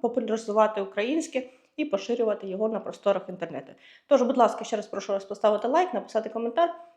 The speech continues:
а я продовжую нашу важливу тему. Працівник на складі без знання мови — це, мабуть, найпоширеніший варіант для українців у перший рік. Зарплата буде на рівні дванадцять вісімдесят два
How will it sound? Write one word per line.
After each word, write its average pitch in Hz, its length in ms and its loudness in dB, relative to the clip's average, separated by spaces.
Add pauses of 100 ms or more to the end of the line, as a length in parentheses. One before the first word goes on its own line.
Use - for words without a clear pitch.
(120)
а 220 80 -2
я 254 140 4
продовжую 220 880 0
нашу 190 340 -6
важливу 180 300 -10
тему. 160 340 -8 (420)
Працівник 330 540 6
на 285 120 8
складі 285 420 6
без 240 500 8 (240)
знання 277 440 4
мови — 359 380 8
це, 294 400 2
мабуть, 254 420 -2
найпоширеніший 247 840 -2
варіант 254 420 2
для 226 80 2
українців 269 540 0
у 220 60 -6
перший - 360 0
рік. - 220 -8 (500)
Зарплата 254 500 4
буде 254 280 0
на 226 180 2
рівні 269 360 2
дванадцять 220 500 0
вісімдесят 208 600 -2 (680)
два 202 600 6